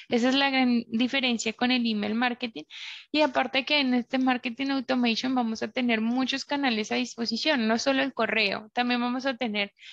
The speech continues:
eh, acciones como para usar con mensajes de texto, vamos a poder utilizar mensajes de pop-up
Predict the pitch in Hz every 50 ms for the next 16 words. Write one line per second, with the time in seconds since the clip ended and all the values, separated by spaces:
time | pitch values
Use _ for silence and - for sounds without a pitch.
0 | - - _ - - 254 254 254 247 240 233 - 233 233 - - - - 233 226
1 | 220 214 226 - - 254 247 247 240 226 220 214 202 196 - - - - - 240
2 | 240 233 214 - 220 208 214 - - 220 226 226 233 220 - 226 202 226 233 220
3 | 208 208 190 - - 208 208 - - - 247 269 294 294 - - - - - -
4 | - _ - 226 233 233 233 226 220 233 220 - - - 233 226 233 226 220 214
5 | 202 - 220 220 226 214 - 220 208 202 208 208 - - 208 214 220 214 - 226
6 | 220 226 220 226 214 - - 214 - - - 208 226 269